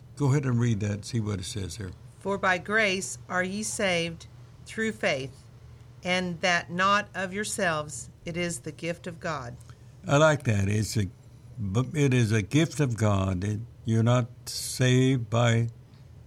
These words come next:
Speaker 1: uh, you're saved by faith. Amen. Uh, it's a gift of God. Only faith, now let me say that, only faith will get a person born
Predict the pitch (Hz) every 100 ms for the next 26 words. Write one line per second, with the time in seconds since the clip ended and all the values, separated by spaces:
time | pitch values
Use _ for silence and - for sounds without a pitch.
0 | - 113 104 101 107 117 - - - -
1 | 131 113 107 - 117 117 117 113 - 113
2 | 101 80 113 104 107 107 95 123 120 127
3 | 131 120 113 139 113 104 98 117 - -
4 | - 113 - 95 113 113 113 98 117 101
5 | - - - - - 160 185 170 - 165
6 | 123 98 123 143 160 135 135 117 107 139
7 | 175 139 156 120 113 - 113 101 107 143
8 | 143 143 120 123 - 127 117 127 107 107
9 | 117 117 113 107